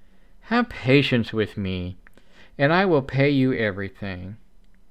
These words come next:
And out of pity for him, the master of that servant released him and forgave him of the debt." The king that Jesus refers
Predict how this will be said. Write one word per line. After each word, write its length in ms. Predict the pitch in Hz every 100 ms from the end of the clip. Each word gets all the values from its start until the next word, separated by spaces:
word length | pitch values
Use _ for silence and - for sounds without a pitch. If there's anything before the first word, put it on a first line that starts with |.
| - - - - - -
And 180 | 127 131
out 180 | 143
of 120 | 143 139
pity 340 | 151 151 147
for 200 | 139 139
him, 580 | 120 139 110 95 98 104 - - - - -
the 120 | 117
master 640 | 123 135 135 - 113 101 - - -
of 160 | 135 113
that 220 | 110 90
servant 420 | - 120 110 104
released 520 | 117 123 151 170 -
him 300 | - 92 90 - - - - - -
and 140 | 113
forgave 600 | - 117 107 117 127 135
him 400 | 123 107 92 90 - - - - - - - - -
of 160 | 110 101
the 100 | 98
debt." 460 | 101 104 90 - - - - - - - - - - - - - - - - - - -
The 100 | 135
king 340 | 180 185 180
that 100 | 147
Jesus 440 | 147 160 139 131
refers 460 | 127 123 147 151